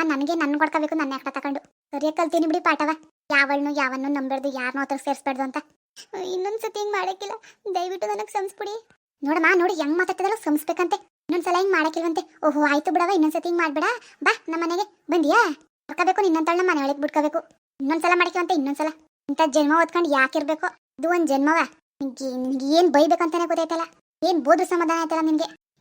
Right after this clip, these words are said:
ಎಷ್ಟ್ ಕಷ್ಟಪಟ್ಟು ನಮ್ ಮನೆಗ್ ಬರಂಗ್ ಮಾಡಿದ್ನೋ. ಅದ್ ಆತ್ಕಾರವೇ? ಎಸ್ ದೇವ್ರೇ, ಮನ್ಸತ್ವನೇ ಇಲ್ಲ ನಿನಗೆ. ನೋಡೇ,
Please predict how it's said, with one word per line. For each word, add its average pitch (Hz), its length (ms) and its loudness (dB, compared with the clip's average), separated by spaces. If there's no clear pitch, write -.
ಎಷ್ಟ್ 294 140 -2
ಕಷ್ಟಪಟ್ಟು 330 480 0
ನಮ್ 349 140 2
ಮನೆಗ್ 311 200 2
ಬರಂಗ್ 311 200 4
ಮಾಡಿದ್ನೋ. 302 260 2
ಅದ್ - 520 -4
ಆತ್ಕಾರವೇ? 381 600 -2
ಎಸ್ - 280 -14
ದೇವ್ರೇ, 294 220 2
ಮನ್ಸತ್ವನೇ 320 480 2
ಇಲ್ಲ 359 140 2
ನಿನಗೆ. 349 240 2
ನೋಡೇ, 339 500 0